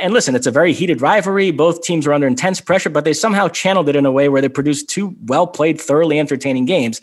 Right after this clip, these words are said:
And so the fact that we got that final probably validates conmebol decision to do away with that rule. But the downside is it increased the chances of an all Brazilian final and a game like we got this weekend. And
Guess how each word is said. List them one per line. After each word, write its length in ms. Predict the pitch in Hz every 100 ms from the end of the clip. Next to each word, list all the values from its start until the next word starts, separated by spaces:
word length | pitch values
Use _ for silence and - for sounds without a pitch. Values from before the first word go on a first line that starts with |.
| - -
And 80 | -
so 100 | 202
the 100 | 196
fact 220 | 320 -
that 80 | 226
we 80 | 202
got 220 | 180 170
that 160 | 185 170
final 260 | 170 160
probably 560 | 170 - 311 277 180 170
validates 480 | 156 160 143 139 139
conmebol 540 | 156 147 127 143 135
decision 460 | 131 - 143 143 127 - -
to 80 | 135
do 160 | 135 160
away 220 | 143 151
with 120 | 135
that 160 | 135 120
rule. 320 | 131 160 165 - -
But 140 | 180
the 80 | 180
downside 640 | 147 143 240 247 - 160
is 120 | 147 156
it 60 |
increased 400 | 147 - 196 175
the 80 | 151
chances 420 | - 160 156 127
of 120 | 135
an 80 | 131
all 160 | 135 139
Brazilian 480 | 127 123 135 131 127
final 420 | 131 127 120 117 - -
and 140 | 147 131
a 40 |
game 380 | 120 139 135 131 - _ _ _ -
like 200 | 127 127
we 80 | 127
got 240 | 127 117
this 180 | 123 -
weekend. 480 | 117 117 117 110 - - -
And 260 | 151 139